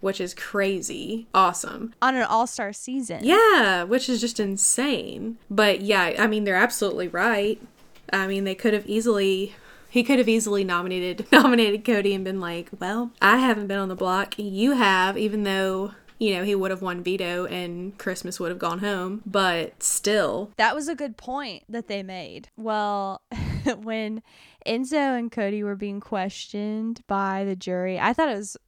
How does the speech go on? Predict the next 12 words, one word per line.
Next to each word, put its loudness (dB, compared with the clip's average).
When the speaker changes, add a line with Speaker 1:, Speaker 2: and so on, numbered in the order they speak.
Speaker 2:
s-, -10
really -4
funny, -12
first -12
of -10
all. -6
Enzo, 0
we 0
know, -4
is -10
just -12
entertaining. -6